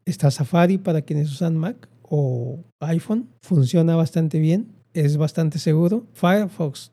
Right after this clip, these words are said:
todavía sobrevive. Tiene una cuota de mercado muy pequeña,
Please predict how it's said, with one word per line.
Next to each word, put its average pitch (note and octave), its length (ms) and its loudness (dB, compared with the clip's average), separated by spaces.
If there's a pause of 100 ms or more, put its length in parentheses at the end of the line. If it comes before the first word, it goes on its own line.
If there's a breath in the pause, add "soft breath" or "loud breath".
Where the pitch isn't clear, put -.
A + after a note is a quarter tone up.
todavía D#3+ 380 0
sobrevive. D3 720 0 (120)
Tiene D#3+ 280 4
una E3 220 2
cuota E3 340 -2
de E3 80 2
mercado D#3 480 -2
muy D#3 180 -2
pequeña, E3 540 -4